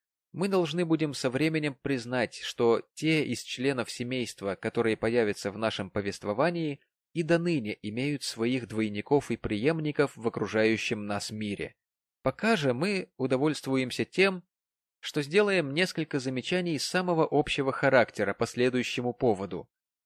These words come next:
Во-первых, можно с уверенностью утверждать, нисколько не разделяя учение Монбодо насчет того, будто предки человека были когда-то обезьянами, что люди способны подчас выкидывать самые странные и неожиданные штуки.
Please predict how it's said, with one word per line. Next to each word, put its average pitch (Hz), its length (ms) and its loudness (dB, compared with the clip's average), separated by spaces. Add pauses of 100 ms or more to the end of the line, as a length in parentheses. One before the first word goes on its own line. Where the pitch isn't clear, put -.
(300)
Во-первых, 127 760 0
можно 175 320 -2
с - 120 -6
уверенностью 147 680 0
утверждать, 131 800 0 (400)
нисколько 143 580 0
не 143 180 0
разделяя 139 600 4
учение 110 560 2
Монбодо 107 840 0 (580)
насчет 123 460 -2
того, 120 240 6
будто 110 320 0
предки 117 380 0
человека 110 560 2
были 104 260 -2
когда-то 104 460 -2
обезьянами, 101 800 -2 (360)
что - 280 -4
люди 156 320 0
способны 165 580 0
подчас - 480 -2
выкидывать 151 640 -2
самые 180 480 -2
странные 160 800 0
и 135 160 -2
неожиданные 120 720 0
штуки. - 540 -4